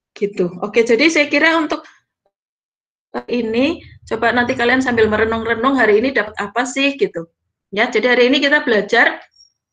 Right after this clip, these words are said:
metode karakteristik ya untuk menyelesaikan masalah nilai awal yang melibatkan P D P orde satu linier. Ya, metodenya begitu saja, hanya tiga langkah seperti itu. Jadi kita seolah-olah meminjam variabel baru S dan tau.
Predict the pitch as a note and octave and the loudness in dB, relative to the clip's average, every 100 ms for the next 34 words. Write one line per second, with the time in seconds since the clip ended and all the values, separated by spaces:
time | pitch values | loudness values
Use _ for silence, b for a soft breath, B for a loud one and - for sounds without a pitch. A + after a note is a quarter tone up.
0 | _ _ _ _ B B B G3+ A#3 A3+ | _ _ _ _ B B B -8 -4 0
1 | A3 G#3 G#3+ G#3+ G#3+ G3+ C4 E4 D4 F4+ | 0 0 -2 -2 -4 -2 -2 -2 0 0
2 | B3+ C4 B3 A#3+ A#3+ A#3 G#3+ A#3 C4+ A#3 | -2 -6 -4 -6 -6 -8 -2 0 0 -2
3 | G#3+ A3 A3 G#3 G3+ G3 F#3 A3+ C4 A#3+ | -4 -6 -4 -2 -2 0 0 0 0 -2
4 | A3 G#3+ G#3+ F3 - A3+ A#3 A3+ A3 F#3 | -4 -4 -4 -6 -2 -2 0 -4 -4 -4
5 | A#3 A#3+ A#3 G3+ F#3 F#3 - A3+ D4 E4 | 0 0 0 -4 -6 -8 -2 0 0 -4
6 | _ _ _ - A3 G#3 F#3+ F3 F3 _ | _ _ _ 0 2 4 0 -2 -8 _
7 | _ _ _ _ _ - F#3+ A#3 C4 C4 | _ _ _ _ _ -8 -4 0 0 2
8 | C4 B3+ D#4+ C#4 A#3+ B3 C4 C4+ B3+ G#3+ | 2 2 0 0 -2 -2 -2 0 0 0
9 | A3 B3 B3 G#3 G3 G#3 A#3 G#3 G#3 G3+ | -2 -2 0 0 0 -4 -6 -8 -8 -6
10 | G#3+ G#3+ F#3 b b b b - G3+ C#4 | -6 -4 -8 b b b b -6 -4 -2
11 | C4+ C#4 B3 A#3 A#3 D4+ C4+ C4 A#3+ G3+ | -2 0 0 2 2 2 2 2 2 4
12 | A#3 E4+ - b _ - B3 B3 A#3+ G#3 | 2 2 -6 b _ -2 2 2 2 2
13 | G#3 A3+ B3 A#3 A#3+ G#3+ G3+ G#3+ - G#3 | 4 4 4 0 0 -2 -2 -4 -10 -6
14 | E3+ | -6